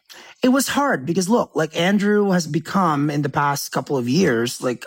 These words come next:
an incredibly important person that represents us, right? But he's just one person in the same way that I'm just one person. We can't all represent all Asian people, right? But I think with that platform comes a responsibility.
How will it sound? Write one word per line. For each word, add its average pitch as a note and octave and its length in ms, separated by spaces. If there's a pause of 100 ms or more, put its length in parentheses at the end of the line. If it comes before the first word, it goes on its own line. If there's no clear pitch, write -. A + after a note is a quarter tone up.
an C3+ 100
incredibly C3+ 600
important A#2+ 580 (500)
person A#2+ 680
that - 200
represents C3+ 540
us, - 260
right? A2 320 (380)
But E3 140
he's E3+ 240
just F3 280
one D3 240
person - 480
in C#3+ 120
the C#3 40
same D3 200
way D3 100
that C#3+ 80
I'm C#3 160
just C#3+ 260
one C3+ 280
person. C#3 340 (540)
We D3+ 180
can't F#3 460
all D#3 240
represent C3 800
all C3+ 200
Asian B2 360
people, C#3 440 (640)
right? A#2 280 (380)
But F3 160
I F3 100
think G#3 380
with D#3+ 260
that E3+ 220
platform D3+ 480
comes D3+ 260
a D3+ 60
responsibility. C#3+ 960